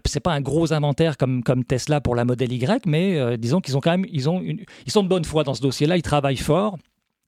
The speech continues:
Ils ont annoncé le F cent cinquante Lightning qui est électrique. Je pense qu'il y a un gros intérêt pour les F cent cinquante, euh, en Amérique du Nord en tout cas. Et, euh, même si ce véhicule va présenter des, des défis, euh, parce que ça prend beaucoup de ressources au niveau de la batterie, ça prend, euh, c'est des grosses batteries, et cetera, mais des, avec des temps de recharge quand même assez importants,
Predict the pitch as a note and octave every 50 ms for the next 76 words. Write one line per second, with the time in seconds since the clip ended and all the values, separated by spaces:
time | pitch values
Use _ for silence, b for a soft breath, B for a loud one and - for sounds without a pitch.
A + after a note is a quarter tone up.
0 | _ - - - C#3+ E3+ D#3+ D#3 D#3+ D#3+ C#3 - F3+ F3+ D#3 - - D#3 D#3 -
1 | - D3 - - C#3 - D#3 D#3 D3 D3 C#3+ C#3 C#3+ - G#3+ A3+ - D3 - D3+
2 | D3 D3+ - - B3 C4+ - - - D3 D3 - - C#3 A#2+ A2 A#2 - - C3
3 | C3+ B2+ C3 D#3+ E3+ D3+ D3 B2+ C#3 C3+ C3 D3 C#3 - - C#3 C3 B2+ A#2+ A#2
4 | A#2 - - B2 A#2 - B2+ A2+ A2+ - D3 D#3+ D#3+ B B B B B B B
5 | B B B B B - B2 B2 A#2+ A#2 A2+ A#2 A2+ - C3+ D3 C#3 C3 C3+ B2
6 | A#2 A#2 A#2 C3 C#3 F#3+ G#3 E3 B2+ - - B2 - F#3+ G#3 A#3 - - C#3+ C#3+
7 | C#3+ C#3+ C#3 C3+ C3 B2+ A#2+ A#2+ A#2+ B2 C#3+ D#3+ E3 D#3+ - - - E3 D#3+ -
8 | - - - - D3 C#3 C3 A#2 A2 G#2 A2 G#2+ A2 - - C#3+ D3 D3 C3+ -
9 | F3+ D#3 C3 A#2 C3 A#2+ - - C#3 C3+ C3 - D#3+ D3 B2+ B2+ B2 A#2+ A2+ B2+
10 | B2+ A2+ A2 C#3 C3+ B2+ - - F#3+ A#3 C#4 A3 C#3 C3 B2 A#2+ A#2+ A2+ A2 A2+
11 | A2 G2+ - A2 - - - - - A2 - - B2 A2+ A2 - - D#3+ C#3 B2
12 | C3 B2 - - F3 D#3+ - - C3 B2 A#2 A#2+ C3 B2 A#2 G#2+ G2+ G2+ A2+ A#2
13 | - - - A3+ A#3+ B3+ A3+ - C3 - - A#2+ A#2 A#2 A#2 - A2 G#2+ G#2 -
14 | A#2 A2+ A2 C3 - C3+ A#2+ A2 A#2+ A#2 - E3+ E3+ - D#3+ E3 G3+ G3+ - C3+
15 | B2 - A#2 A2+ A#2+ A2+ A#2+ - B2+ B2+ A#2+ A#2+ A2+ - C#3+ C#3 - B2+ A#2+ B2+
16 | B2 A#2 - A#2+ A#2 - A#2+ A2 - - F#3+